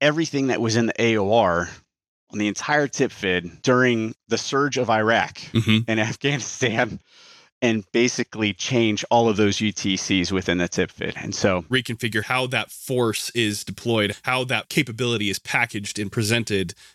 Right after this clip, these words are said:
Speaker 2: to the combatant commander in order to achieve some particular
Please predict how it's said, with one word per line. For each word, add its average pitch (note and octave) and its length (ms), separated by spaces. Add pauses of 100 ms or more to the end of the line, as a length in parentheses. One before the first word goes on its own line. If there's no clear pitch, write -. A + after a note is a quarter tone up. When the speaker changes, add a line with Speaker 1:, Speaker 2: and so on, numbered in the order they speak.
(120)
Speaker 2:
to A2 500 (100)
the A2 160
combatant G#2+ 460
commander G#2+ 580
in A#2+ 100
order G#2+ 180
to - 140
achieve G#2 380
some A#2+ 240
particular G2+ 640